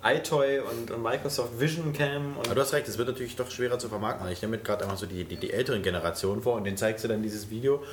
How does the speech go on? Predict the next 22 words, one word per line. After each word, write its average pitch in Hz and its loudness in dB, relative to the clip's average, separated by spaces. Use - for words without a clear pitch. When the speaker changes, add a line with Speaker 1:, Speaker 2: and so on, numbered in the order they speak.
Speaker 2:
von 117 -2
der 113 4
Dame 110 2
da 123 4
bei 120 2
der, 110 0
bei 110 4
der 107 2
Präsentation 113 2
von 113 2
Natal, 107 4
wie 110 0
die 117 2
da 104 2
Speaker 1:
Ja, 117 2
Speaker 2:
diese 123 4
Bälle 139 6
Speaker 1:
was 139 4
Speaker 2:
dann 127 4
Speaker 1:
die 147 0
Herzen 202 6
bekommt, 170 6